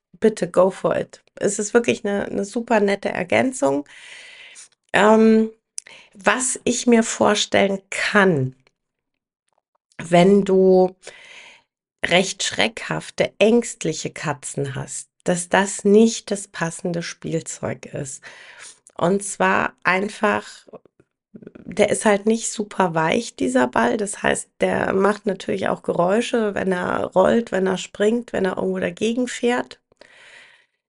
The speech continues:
Und er macht eben super unberechenbare Bewegungen.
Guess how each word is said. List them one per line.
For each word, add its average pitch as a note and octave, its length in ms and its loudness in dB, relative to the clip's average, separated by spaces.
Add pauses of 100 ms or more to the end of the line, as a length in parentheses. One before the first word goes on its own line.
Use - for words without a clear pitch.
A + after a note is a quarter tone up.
(480)
Und C4 520 4 (200)
er G3+ 120 2
macht G#3+ 380 0
eben G#3+ 500 2
super - 720 0
unberechenbare A3 1200 2
Bewegungen. G#3+ 920 0